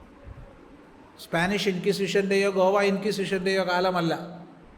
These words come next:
നമ്മളെ ജീവിതത്തിൽ നമ്മൾ അറിഞ്ഞതാണ്. അന്ന് അവർ പറഞ്ഞിരുന്നത് എന്താ? "ഓ, ഞങ്ങൾ സുരക്ഷിതരാണ്, അറുപത് ഏക്കർ ഭൂമിയുണ്ട്, അമ്പത് ഏക്കർ ഭൂമിയുണ്ട്, ഞങ്ങളുടെ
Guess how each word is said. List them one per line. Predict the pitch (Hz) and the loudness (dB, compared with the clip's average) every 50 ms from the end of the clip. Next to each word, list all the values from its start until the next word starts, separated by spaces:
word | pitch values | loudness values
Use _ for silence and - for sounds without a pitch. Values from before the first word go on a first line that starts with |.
| - - - - - - - 120 139 | -20 -20 -20 -20 -20 -16 -12 -8 -6
നമ്മളെ | 143 143 147 156 165 175 190 196 196 196 196 175 165 | -4 -2 -2 0 0 2 4 4 4 4 4 4 4
ജീവിതത്തിൽ | 170 185 190 196 208 202 202 180 202 196 | 2 2 4 4 2 2 2 2 0 0
നമ്മൾ | 190 170 170 180 180 170 | 2 0 2 2 2 2
അറിഞ്ഞതാണ്. | 170 175 185 190 196 202 185 175 156 139 - - - - - - - - - - - - - - - - - - - - - - - - - - - - - - - - - - - - - - - - - - - - - - - - - - - - - - - - - - - - - - - - - - | 2 2 0 0 0 0 0 0 -2 -2 -6 -10 -14 -16 -18 -18 -20 -20 -20 -20 -20 -20 -20 -20 -20 -18 -18 -18 -18 -18 -20 -20 -20 -20 -20 -20 -20 -20 -20 -20 -20 -20 -20 -20 -20 -20 -20 -20 -20 -20 -20 -20 -20 -20 -20 -20 -20 -20 -20 -20 -20 -20 -20 -20 -20 -20 -20 -20 -20 -20 -20 -20 -20 -20 -10 -10
അന്ന് | - 180 214 220 | -6 -4 0 2
അവർ | 233 233 233 226 | 2 2 4 2
പറഞ്ഞിരുന്നത് | 208 208 214 233 240 233 226 233 233 226 | 2 2 2 2 2 2 2 -2 -2 -2
എന്താ? | 220 220 196 196 - - - - - - - - 214 | -2 -2 -2 -4 -6 -10 -14 -16 -18 -18 -14 -10 -8
"ഓ, | 220 214 190 | -6 -6 -6
ഞങ്ങൾ | 175 185 208 233 220 - | -6 -4 -4 -6 -4 -2
സുരക്ഷിതരാണ്, | 208 220 233 233 - 262 247 233 220 202 175 - - - - - 151 | -2 -2 -2 -2 -4 -6 -4 -4 -6 -6 -8 -10 -12 -16 -14 -8 -4
അറുപത് | 156 175 202 214 214 208 | -2 0 0 0 0 -2
ഏക്കർ | 208 208 214 208 208 175 | -2 -2 -2 -2 -2 0
ഭൂമിയുണ്ട്, | 165 190 208 233 233 220 202 165 165 - - - - - - - - - - - - - - - 139 | 0 0 0 0 -2 -6 -8 -10 -14 -16 -18 -20 -20 -20 -20 -20 -20 -20 -18 -16 -16 -14 -10 -8 -2
അമ്പത് | 165 185 202 202 208 | 0 2 2 2 2
ഏക്കർ | 202 208 208 208 | 0 0 -2 0
ഭൂമിയുണ്ട്, | 180 165 185 202 208 202 190 175 165 160 - - - - - - - - - | 2 2 0 0 -2 -6 -10 -12 -12 -14 -16 -18 -18 -20 -20 -20 -18 -10 -8
ഞങ്ങളുടെ | 139 156 180 220 247 240 262 | -6 -2 2 2 4 4 2